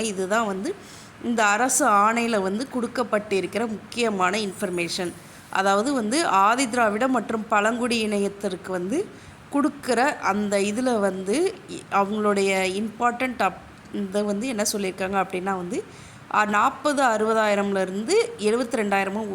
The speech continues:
உயர்த்தியிருக்காங்க. இதுதான் முக்கியமான இது. ஆதி திராவிட நல ஆணைய வாரியத்தில் நான்கு, நன்கு பரிசீலனை செய்து தமிழகம் முழுவதும் உள்ள வீடற்ற ஆதி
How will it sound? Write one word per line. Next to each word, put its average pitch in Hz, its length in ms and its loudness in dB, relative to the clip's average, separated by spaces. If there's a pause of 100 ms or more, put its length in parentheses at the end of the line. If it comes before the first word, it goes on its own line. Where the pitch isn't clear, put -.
(100)
உயர்த்தியிருக்காங்க. 196 680 -2 (140)
இதுதான் 190 340 0 (120)
முக்கியமான 185 480 -4 (160)
இது. 175 120 -4 (800)
ஆதி 294 240 4
திராவிட 262 320 4 (120)
நல 220 160 4 (160)
ஆணைய 226 320 0
வாரியத்தில் 202 580 0 (1200)
நான்கு, 269 420 4 (200)
நன்கு 262 280 2 (100)
பரிசீலனை 240 520 2
செய்து 196 240 2 (180)
தமிழகம் 269 500 4
முழுவதும் 226 460 2 (100)
உள்ள 208 220 0 (220)
வீடற்ற 285 440 0 (200)
ஆதி 233 160 2